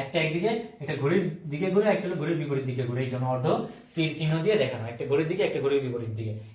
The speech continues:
এই ভ্যালুটাকেই আমরা নির্দেশ করি প্লাস হাফ এবং মাইনাস হাফ। প্লাস হাফ হলো ঘড়ির দিকে, মাইনাস হাফ হলো ঘড়ির বিপরীত দিকে। এটা হলো একটা, অর্থাৎ মাইনাস টু এর ভিতরে এটা পাচ্ছি, মাইনাস ওয়ান এর ভিতরে এরকম থাকবে। এইভাবে যদি পরিপূর্ণ থাকে, তাহলে এইটা হলো মোটামুটি কোয়ান্টাম সংখ্যা যখন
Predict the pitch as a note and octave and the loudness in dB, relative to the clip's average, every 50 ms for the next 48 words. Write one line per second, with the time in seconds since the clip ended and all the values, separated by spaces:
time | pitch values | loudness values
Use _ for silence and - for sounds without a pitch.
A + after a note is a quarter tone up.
0 | - E3+ A3+ C4 C4 A#3+ A3 G#3+ G#3+ G#3 G3+ G3 F#3 G3+ G3+ F#3 F3 F3+ F3 D#3+ | 0 4 4 4 6 6 4 4 6 4 4 4 4 4 2 2 2 2 0 -2
1 | D3+ D#3 D#3 D3+ C#3 D#3 F3+ A#3 A#3+ - - - - - - C#3 C#3+ D#3 F3 F3 | -2 -2 -4 -4 -4 -4 -4 -4 -4 -6 -10 -14 -18 -14 -6 0 2 2 2 4
2 | F#3+ B3+ A#3 B3+ B3+ B3+ - - - - _ _ _ _ _ _ C3+ C3+ F3 A3+ | 4 4 4 4 2 0 -6 -12 -16 -20 _ _ _ _ _ _ -6 -4 -2 -2
3 | A#3+ B3+ - - - - C#3 C3+ C3+ C3+ B2+ - B2+ A#2+ A#2 - - - C#3+ D3 | -4 -4 -8 -12 -10 -4 -2 0 2 2 2 0 -2 -4 -6 -10 -10 -4 2 4
4 | D#3+ D#3 - F#3 E3 F3 F3 E3+ C#3+ D3 E3 E3+ D#3+ E3+ E3 - A3+ - D#3 D3 | 4 4 4 2 0 0 0 0 0 0 -2 0 0 -2 0 0 0 0 0 0
5 | C#3+ C#3+ D3 D3+ E3 G3+ G#3+ D3 C#3 D3 D#3 D#3 - - - - _ D3 D3 D3 | 0 0 -2 -2 -2 -2 -2 -2 -2 -2 -4 -4 -6 -12 -18 -10 _ -2 0 2
6 | D3 C3 B2 B2+ A#2+ C3 B2 D3 E3+ G3+ A3 G#3 G3 F#3+ F#3 - - C3 C3+ - | 2 2 2 2 2 2 4 4 4 4 4 4 2 2 2 2 2 2 2 2
7 | F#3 F3+ F3+ E3 D#3 D#3 E3+ E3 - - F3 E3+ D#3+ D#3+ D#3+ D#3+ E3 E3 E3 D#3+ | 0 -2 0 0 0 0 0 -2 -4 -2 -2 -2 0 -2 -2 -2 -2 -2 -2 -2
8 | D#3+ - - - - D3+ C#3+ D3 D3 D3 C#3+ C#3+ C#3+ C#3+ C#3 C#3 C#3 C#3 C#3 C#3 | -6 -8 -12 -14 -12 0 2 2 4 4 2 2 -2 -4 -4 -4 -4 -4 -4 -4
9 | C#3 C#3+ C#3+ C#3+ C#3+ C#3 C#3 C#3 D3 C#3+ C#3+ C#3+ C3 C3+ C3+ - C3 B2+ B2+ C3 | -4 -2 -2 -2 -2 -2 -2 -2 -2 -2 0 -2 -2 -2 0 -2 0 0 0 -2
10 | B2+ B2+ - - - - - G3 G3 G3 F#3 D#3 E3 F3 G3+ G3+ G3+ A3+ A3+ A3+ | -2 -4 -6 -10 -14 -2 4 4 6 6 6 2 0 -2 -2 -2 2 4 4 4
11 | A3 F#3+ G#3 G3 F#3+ F#3 D#3+ E3+ D#3 A#2+ - - - - - - - - - - | 4 2 0 0 2 0 0 0 -2 -4 -6 -10 -12 -14 -18 -20 -20 -20 -20 -20
12 | - _ _ D#3+ E3 F#3 - F3+ F#3 G#3 G3+ - C4 B3 A#3+ A#3+ B3+ B3 G#3+ G3 | -20 _ _ 0 0 2 2 4 4 4 6 8 8 10 10 10 8 8 4 2
13 | G3 G3+ G3+ G3 G3+ G#3+ G#3 G3+ G3 F#3+ F#3+ G3 F#3+ G3 G3 F#3+ G3 G3 F#3+ F3+ | 0 0 -2 -2 -4 -4 -4 -4 -4 -2 -2 -4 -4 -4 -4 -4 -4 -4 -2 -2
14 | G3+ | -2